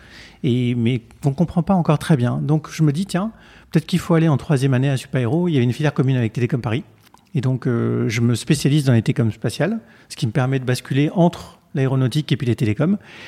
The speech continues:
Et puis, j'ai cherché un premier stage. J'ai entendu parler, en fait, de l'ouverture du marché des télécoms à la concurrence. On me disait qu'effectivement, ça allait créer, euh, beaucoup d'ébullition, beaucoup d'opportunités de création d'entreprises. Et donc, je, j'ai atterri à la Commission européenne un peu comme ça, par hasard.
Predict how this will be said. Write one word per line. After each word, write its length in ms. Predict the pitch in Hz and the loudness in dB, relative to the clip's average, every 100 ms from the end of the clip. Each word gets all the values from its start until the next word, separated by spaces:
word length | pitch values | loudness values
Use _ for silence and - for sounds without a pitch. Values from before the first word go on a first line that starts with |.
| - - - - _ - | -20 -20 -20 -20 _ -8
Et 60 | 110 | -8
puis, 320 | - 135 123 | -6 -4 -2
j'ai 140 | 123 | 0
cherché 380 | 120 147 - 170 | 0 -2 0 0
un 60 | 139 | 0
premier 320 | - 143 143 | 2 4 4
stage. 460 | 135 175 208 208 - | 2 2 2 0 0
J'ai 100 | 143 | 2
entendu 340 | 135 151 139 | 2 2 0
parler, 300 | - 143 147 | 0 -2 0
en 80 | 147 | 0
fait, 160 | 147 120 | 0 -2
de 80 | |
l'ouverture 440 | 127 131 139 - 151 | 0 2 0 0 0
du 60 | |
marché 240 | 131 123 147 | 2 2 0
des 80 | 131 | 0
télécoms 320 | 139 131 135 | 0 0 0
à 60 | |
la 80 | 123 | 0
concurrence. 580 | - 135 - 120 143 - | 0 0 0 2 2 0
On 60 | 135 | 0
me 40 | |
disait 220 | 117 120 | 0 -4
qu'effectivement, 540 | 123 120 113 - 131 147 | -4 -4 -6 -6 -4 -4
ça 140 | 139 | -4
allait 120 | 113 | -4
créer, 460 | - - 143 131 135 | -6 -6 -2 2 2
euh, 160 | 120 | 0
beaucoup 400 | 104 120 120 - | 0 -2 -2 -2
d'ébullition, 640 | 131 127 117 123 - 143 156 | 0 0 0 -4 -2 -2 0
beaucoup 320 | 127 123 - | -2 -4 0
d'opportunités 580 | 131 135 156 - 131 147 | 2 2 0 0 -2 -2
de 60 | |
création 320 | - 147 131 139 | -2 -2 0 2
d'entreprises. 480 | 117 127 143 190 - - - - | 2 0 0 0 -4 -20 -20 -2
Et 80 | 127 | 2
donc, 160 | 131 | 2
je, 280 | 117 117 117 | 0 0 0
j'ai 300 | 113 120 123 | 0 0 -2
atterri 280 | - - 156 | -2 0 2
à 20 | 151 | 2
la 80 | 120 | 0
Commission 320 | 123 139 170 | 0 0 2
européenne 320 | 131 120 123 | 2 2 2
un 80 | 113 | 2
peu 100 | 160 | 0
comme 180 | 175 135 | 0 0
ça, 120 | 131 | 0
par 160 | 127 | 0
hasard. 240 | 110 113 | 0 0